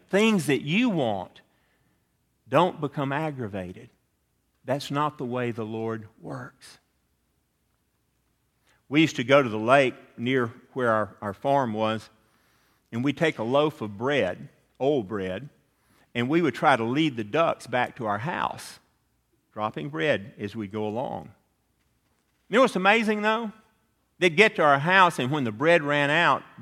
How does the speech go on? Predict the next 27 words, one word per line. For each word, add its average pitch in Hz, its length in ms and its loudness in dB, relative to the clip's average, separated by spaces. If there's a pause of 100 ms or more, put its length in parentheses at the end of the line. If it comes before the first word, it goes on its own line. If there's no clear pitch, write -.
they'd 151 200 2
go 127 160 2
back 123 360 0
to 123 80 -8
the 110 100 -6
lake. 139 360 -2
You 120 80 -6
know 123 100 -4
why? 202 420 -4 (800)
'Cause 123 140 -6
their 110 100 -2
heart 170 340 2
was 120 160 -6
at 117 140 -6
the 107 100 -6
lake. 107 380 -4 (2000)
Sometimes 170 1120 4
we 151 320 -2
follow 156 560 2
breadcrumbs 113 1000 -6
thinking 120 400 -6
this 143 220 -6
is 113 100 -6
where 120 240 -6
we 110 140 -8
should 98 240 -10
go. 95 320 -6